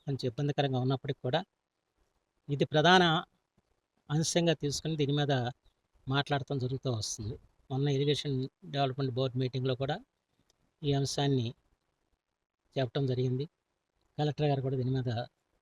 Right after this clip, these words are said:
శ్రద్ధ చూపుతున్నారు. అంచేత త్వరలోనే ఈ రెండు పూర్తయితే ఈ యార్లగడ్డ, మన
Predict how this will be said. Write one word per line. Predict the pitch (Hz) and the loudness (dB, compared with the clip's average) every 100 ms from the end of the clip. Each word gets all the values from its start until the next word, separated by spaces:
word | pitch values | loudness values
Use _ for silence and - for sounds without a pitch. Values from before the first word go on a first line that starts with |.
| - - | -16 -4
శ్రద్ధ | 147 117 143 | -4 0 -2
చూపుతున్నారు. | - 135 127 127 175 - - - - - - 151 | -2 -2 -2 -4 -10 -14 -16 -16 -14 -20 -12 -6
అంచేత | 135 156 143 127 - _ | 0 2 2 0 -6 _
త్వరలోనే | 147 143 160 160 170 | -2 0 2 2 0
ఈ | 147 | 0
రెండు | 147 165 185 190 - | 2 4 6 4 4
పూర్తయితే | 165 - 156 185 208 | -2 4 4 6 4
ఈ | 170 | 4
యార్లగడ్డ, | 147 151 160 160 - 147 | 4 4 0 0 -4 -2
మన | 143 | 0